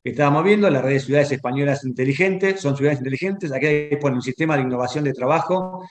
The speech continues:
y una red para dotar a la ciudad de un modelo de mejora de eficiencia económica y política, permitiendo el desarrollo social.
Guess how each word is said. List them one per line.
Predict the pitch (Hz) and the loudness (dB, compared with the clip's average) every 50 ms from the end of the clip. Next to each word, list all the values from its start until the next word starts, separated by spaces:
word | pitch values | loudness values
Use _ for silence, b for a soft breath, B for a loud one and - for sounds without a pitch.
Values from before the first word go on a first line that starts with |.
| B B B | B B B
y | - | -2
una | 135 139 135 | 2 2 2
red | 156 170 139 | 2 2 4
para | 160 143 | 4 4
dotar | 135 135 147 160 | 4 4 2 2
a | 160 147 | 2 2
la | |
ciudad | 123 131 151 165 | 2 0 0 0
de | 160 143 | 0 0
un | 131 | -2
modelo | 123 123 147 165 160 147 | -2 -2 0 0 0 0
de | 135 123 | 0 -2
mejora | 120 120 120 - 160 185 175 | -2 -4 -4 0 2 4 4
de | 147 110 | 4 2
eficiencia | 110 117 117 135 147 147 143 123 | 0 -4 -4 -4 -2 -2 -2 -2
económica | - 120 127 147 156 156 147 139 | -2 -2 -4 -2 -2 -2 -2 -4
y | 110 | -4
política, | 101 113 131 156 170 185 180 185 165 | -2 -2 -2 -2 -2 -2 -2 -2 -2
permitiendo | - - 113 113 113 131 143 135 | -2 -2 -6 -6 -4 -2 -2 -2
el | |
desarrollo | 139 127 117 131 135 - | -2 -2 -4 -4 -4 -4
social. | - 117 117 117 113 117 - 113 98 | -6 -8 -10 -12 -12 -8 -8 -8 -8